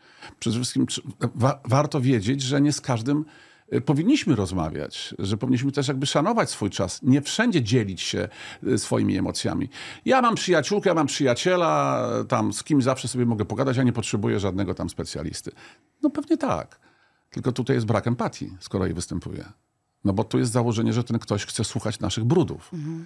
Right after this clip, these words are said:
Speaker 1: Ja za swoje sesje płacę. Mój superwizor nie pracuje ze mną pro bono.
Speaker 2: Mhm.
Speaker 1: Ludzie do mnie nie przychodzą pro bono. To jest naprawdę poważna usługa, ponieważ to zostaje we mnie. Jak mnie widzą pacjenci w gabinecie w jakimś stroju,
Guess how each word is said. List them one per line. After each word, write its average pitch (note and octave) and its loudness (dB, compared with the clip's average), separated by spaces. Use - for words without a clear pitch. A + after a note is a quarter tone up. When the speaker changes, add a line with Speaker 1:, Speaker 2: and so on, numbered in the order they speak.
Speaker 1:
Ja G#2+ 4
za A2 2
swoje G#2+ 0
sesje - -4
płacę. - -4
Mój A#2+ 6
superwizor A2+ 0
nie B2+ 2
pracuje D3+ 2
ze A#2+ 4
mną A2 4
pro G#2+ 2
bono. E2 0
Speaker 2:
Mhm. D#3+ -4
Speaker 1:
Ludzie C3+ 6
do C#3 4
mnie D3+ 4
nie D3+ 4
przychodzą G#3+ -2
pro A#2+ 2
bono. G2+ 2
To - -4
jest - -4
naprawdę F3+ 2
poważna A2+ 2
usługa, G2+ 0
ponieważ A#2 -2
to A#2 4
zostaje A#2 0
we F#3+ 2
mnie. F#2+ -2
Jak A#2+ 2
mnie C3+ 6
widzą C#3+ 0
pacjenci C3 0
w A#2+ -4
gabinecie A#2 2
w E2+ -8
jakimś B2 2
stroju, A#2 2